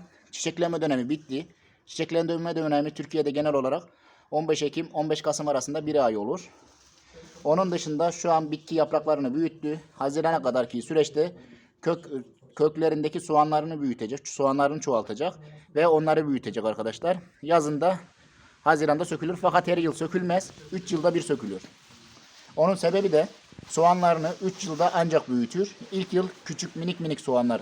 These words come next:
oluşturur. Çevresinde, anancın çev-, çevresinde. İkinci yıl onlar orta büyüklüğe ulaşır. Üçüncü yılda ana büyüklüğe ulaşır. Hepsi anaç olur arkadaşlar. On, o da on gram, on iki gram üzeri olur.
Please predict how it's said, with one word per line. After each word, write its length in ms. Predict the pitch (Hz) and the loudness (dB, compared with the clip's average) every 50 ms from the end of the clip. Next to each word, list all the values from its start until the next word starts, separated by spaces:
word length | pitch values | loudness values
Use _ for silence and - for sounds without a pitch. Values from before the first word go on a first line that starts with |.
| - - - | -6 -10 -8
oluşturur. 500 | - 120 117 113 - - 127 151 202 214 - - - - - - - | -6 -6 -6 -6 -6 -6 -2 0 0 0 -2 -4 -20 -20 -20 -10 -4
Çevresinde, 520 | - 135 135 127 135 131 - 123 131 131 | 0 0 2 2 2 0 0 0 0 0
anancın 340 | 127 127 131 131 120 120 123 | 2 2 2 2 2 0 0
çev-, 280 | 120 - 127 123 117 110 | -2 -2 -2 -2 -2 -2
çevresinde. 680 | - - 123 117 117 120 - - 127 127 151 185 233 - - - - - - - - - - - 147 | -4 -2 -2 -2 0 -2 -4 -4 -4 -2 -2 -2 -2 -4 -8 -18 -20 -20 -18 -18 -16 -16 -14 -12 -12
İkinci 380 | 135 - 175 185 190 180 202 | -6 -2 -2 0 0 2 4
yıl 200 | 196 196 208 202 196 - - - - | 6 6 6 6 2 -4 -20 -10 -2
onlar 360 | 170 170 175 180 180 180 175 156 | 2 4 4 4 4 4 4 4
orta 280 | 160 151 - 185 190 | 4 4 4 2 2
büyüklüğe 300 | 185 180 - 190 196 196 | 2 0 0 2 2 4
ulaşır. 340 | 190 190 190 185 - 202 190 - - - | 4 4 2 2 2 0 0 -2 -6 -14
Üçüncü 320 | 147 - 190 190 185 202 | -12 -8 -6 -4 0 2
yılda 340 | 202 185 165 156 175 202 196 - - - - 160 147 151 151 185 185 180 180 - - - - - - - - - - - - - - - - - - - 139 | 2 4 4 2 0 0 -2 -6 -12 -18 -20 -20 -20 -18 -18 -18 -18 -18 -18 -18 -20 -20 -20 -20 -20 -20 -20 -20 -18 -18 -18 -18 -18 -20 -20 -20 -8 -4 0
ana 260 | 143 160 190 190 175 | 2 6 6 6 6
büyüklüğe 480 | 185 180 160 - 143 143 139 131 123 | 4 2 0 0 0 2 4 4 4
ulaşır. 500 | 120 - 165 165 170 175 175 175 180 190 | 4 2 4 6 6 6 6 4 0 0
Hepsi 460 | 175 175 185 180 - - 170 202 196 - - - - - - - - - - - - - - - - - - 135 131 - | 2 2 2 2 0 -2 -2 -2 -4 -4 -8 -12 -10 -10 -10 -10 -14 -20 -20 -20 -20 -20 -20 -20 -20 -20 -20 -12 -4 0
anaç 280 | 160 160 190 180 - 165 | 2 4 4 4 2 2
olur 180 | 151 143 131 | 2 2 4
arkadaşlar. 500 | 127 123 107 117 123 120 - 160 175 - - | 2 2 2 0 -2 -2 0 -2 -2 0 2
On, 240 | 170 165 165 156 - 170 | 2 2 2 2 -2 -2
o 160 | 170 165 165 165 | 0 2 6 6
da 180 | 170 170 160 165 190 | 6 6 6 4 -2
on 200 | 196 170 170 160 | -2 -2 0 2
gram, 220 | 151 151 160 165 165 | 2 2 2 2 2
on 140 | 165 165 | 0 -2
iki 140 | 160 147 147 | -2 -2 -2
gram 220 | 139 147 160 160 156 | 2 2 4 4 4
üzeri 200 | 143 156 156 160 | 4 4 6 6
olur. 300 | 151 131 123 170 202 | 6 6 4 2 0